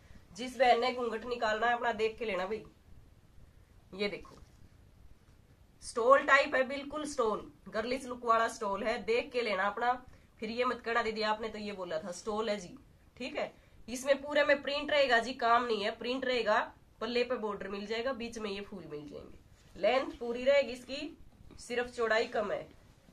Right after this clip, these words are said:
ये देखो Look देखना आप suit की कितनी सुंदर है,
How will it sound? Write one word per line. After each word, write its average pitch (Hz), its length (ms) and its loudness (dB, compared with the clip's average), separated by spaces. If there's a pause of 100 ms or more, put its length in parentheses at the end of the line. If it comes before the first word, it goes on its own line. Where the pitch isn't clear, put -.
(200)
ये 180 140 -10
देखो - 280 -18 (1040)
Look 262 220 -6
देखना 214 320 0
आप 240 140 0
suit 262 220 -8
की 240 120 -14
कितनी 262 300 -4
सुंदर 226 360 -4
है, 156 160 -4